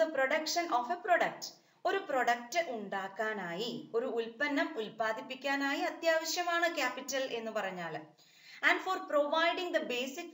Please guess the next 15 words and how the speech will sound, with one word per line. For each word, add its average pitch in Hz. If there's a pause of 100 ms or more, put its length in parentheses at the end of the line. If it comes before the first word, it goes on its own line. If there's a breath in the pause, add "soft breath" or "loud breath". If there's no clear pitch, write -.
facilities 311 (140)
for 277
the 285 (160)
same. 175 (600 soft breath)
For 247
the 285 (120)
same 262
എന്നത് 320
എന്തുകൊണ്ട് 311
ഉദ്ദേശിക്കുന്നത് 294
എന്താണ്? 277
അതേ 269
കാര്യത്തിന്, 247
അതായത് 214
production, 294